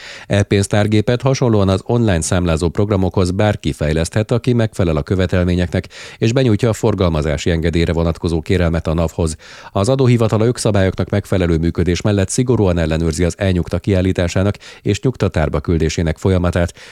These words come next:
illetve azt is, hogy semmiképp ne lehessen kijátszani vele az adóügyi előírásokat. Ha a feltételek teljesülnek, a nav kiadja az engedélyt a forgalmazásra. Utcák és járdák felújítására pályázhatnak falusi önkormányzatok.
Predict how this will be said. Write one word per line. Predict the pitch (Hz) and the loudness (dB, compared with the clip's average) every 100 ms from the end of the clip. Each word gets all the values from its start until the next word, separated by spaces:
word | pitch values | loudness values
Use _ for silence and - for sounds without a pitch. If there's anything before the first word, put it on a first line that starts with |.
| - | -6
illetve | 113 104 104 - | -2 0 0 0
azt | 143 - | 0 0
is, | 117 | 0
hogy | 107 | -2
semmiképp | - 135 120 104 92 | 0 0 2 0 0
ne | 90 | 0
lehessen | 82 85 - 87 | 2 0 -2 -2
kijátszani | 110 95 - 98 95 | 0 0 0 0 2
vele | 87 90 | 2 2
az | 92 - | 0 0
adóügyi | 92 80 73 76 | -2 0 -2 0
előírásokat. | 78 87 87 82 95 90 80 - - - - | 0 0 2 0 -2 -2 -4 -6 -20 -20 -4
Ha | 101 | -2
a | |
feltételek | 95 107 104 92 92 - | 2 2 2 0 -2 0
teljesülnek, | 123 117 98 107 104 101 | 2 2 2 2 2 2
a | |
nav | 110 113 | 0 0
kiadja | - 131 104 92 | 0 2 2 2
az | 82 | 2
engedélyt | 78 73 76 92 | 0 0 0 0
a | 98 | 0
forgalmazásra. | - 71 76 67 67 71 - 85 - _ _ _ - - - - - | -2 -2 -2 -4 -4 -4 -2 -4 -4 _ _ _ -20 -20 -20 -20 -4
Utcák | 123 120 120 110 | -2 2 0 2
és | 107 | 0
járdák | 123 113 110 98 | 2 2 2 0
felújítására | - 95 98 95 87 98 92 | 0 2 2 2 0 0 2
pályázhatnak | 92 90 87 95 98 - | 2 0 0 0 -2 0
falusi | 98 82 - | -2 -2 -2
önkormányzatok. | 85 82 90 85 85 85 85 87 | -2 0 0 0 0 0 0 -2